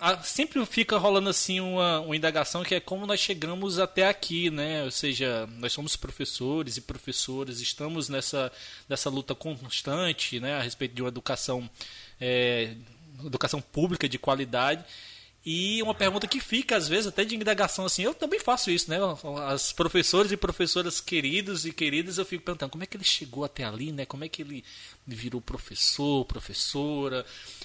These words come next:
Como é que ele, por que que ele fez filosofia? Então, assim,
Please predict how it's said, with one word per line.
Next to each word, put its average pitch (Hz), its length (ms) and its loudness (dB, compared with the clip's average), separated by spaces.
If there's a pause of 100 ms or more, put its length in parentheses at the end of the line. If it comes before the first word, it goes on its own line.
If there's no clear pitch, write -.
Como 151 140 0
é 170 40 2
que - 80 4
ele, 156 120 -2 (200)
por 202 140 -2
que - 140 -4
que - 80 -4
ele 175 80 -2
fez - 260 0
filosofia? 160 1200 6 (520)
Então, 170 160 4
assim, 165 340 2